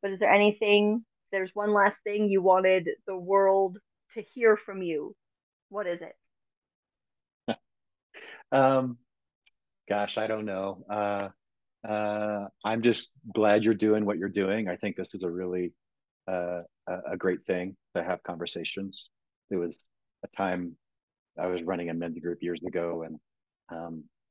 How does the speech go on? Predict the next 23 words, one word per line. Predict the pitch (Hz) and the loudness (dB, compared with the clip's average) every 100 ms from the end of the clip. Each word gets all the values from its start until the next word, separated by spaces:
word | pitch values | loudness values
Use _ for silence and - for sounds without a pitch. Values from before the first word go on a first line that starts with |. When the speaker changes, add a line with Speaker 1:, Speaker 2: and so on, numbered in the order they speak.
| _ _ _ - | _ _ _ -20
Speaker 2:
I | - | -8
had | 104 87 | -6 -6
this | - | -6
idea, | 76 71 87 87 | -8 -4 -4 -4
and | 82 | -6
we | 85 | -8
ended | 82 90 | -6 -8
up | - | -8
doing | 85 85 82 | -8 -8 -10
it, | - _ _ _ 92 | -14 _ _ _ -12
uh, | 90 87 80 78 _ _ - | -8 -8 -10 -14 _ _ -10
over, | 92 80 87 82 82 82 | -8 -4 -4 -4 -8 -12
like, | 80 - _ | -18 -18 _
four | 90 80 | -6 -6
days, | 80 82 80 _ _ _ - | -6 -8 -10 _ _ _ -12
uh, | 80 | -8
retreat, | 78 - 104 107 - _ _ _ - | -8 -4 -2 -2 -4 _ _ _ -4
but | 92 92 _ _ - | -2 -2 _ _ -8
people | - 110 | -2 -2
sharing | - 101 95 | 0 -2 -2
their | |
life | 82 80 | -6 -10
story | - 76 71 | -12 -14 -14